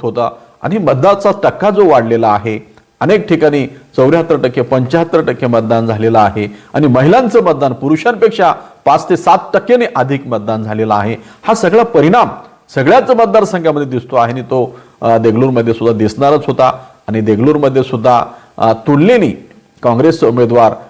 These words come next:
पैशाच्या बाबतीत कमी होता आणि भाजपचा उमेदवार आणि एक हजार पाचशे रुपयाप्रमाणे त्यांनी पैसेही वाटलेले होते आणि लाडकी बहीणच्या रूपाने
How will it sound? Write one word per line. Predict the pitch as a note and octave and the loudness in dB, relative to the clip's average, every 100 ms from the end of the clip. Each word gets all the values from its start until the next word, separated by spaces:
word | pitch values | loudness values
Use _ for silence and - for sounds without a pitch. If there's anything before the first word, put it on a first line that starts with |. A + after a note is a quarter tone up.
| _ | _
पैशाच्या | G#2 G#2+ C3+ C#3 | -4 -2 -2 -2
बाबतीत | C3 A#2+ C3+ B2+ | -2 -2 -4 -2
कमी | C#3 F3 | 0 2
होता | A3 A2+ A#2 | 2 2 2
आणि | G#2 A2 A2 G2+ | 2 0 -4 -4
भाजपचा | F#2+ G2 D3 D3 A#2+ | -6 -2 -4 0 0
उमेदवार | A#2 A2 A2+ G#2 - - _ | 0 2 2 2 0 -18 _
आणि | A2+ A2 | -4 0
एक | A#2 A#2+ | 0 0
हजार | B2+ C3+ B2 | 0 0 0
पाचशे | G#2+ G#2+ G2+ G#2+ - D#3+ | -2 -4 -2 -2 0 0
रुपयाप्रमाणे | C3+ B2+ A#2+ B2 B2 A#2 | 0 -2 -2 -2 0 0
त्यांनी | A2 A2+ | -2 -4
पैसेही | G2+ G#2 G#2 D#3+ | -2 -4 0 2
वाटलेले | E3+ B2+ G2+ A2 G#2+ | 2 0 -2 -2 -2
होते | G#2 G#2+ G2+ - - _ _ | -2 -4 -8 -16 -20 _ _
आणि | - E3 A3+ | 0 2 4
लाडकी | C3+ B2+ A3+ | 2 2 0
बहीणच्या | A3+ G3+ G#3+ G#3 | 2 2 2 2
रूपाने | F3+ D3+ C3 | 2 2 0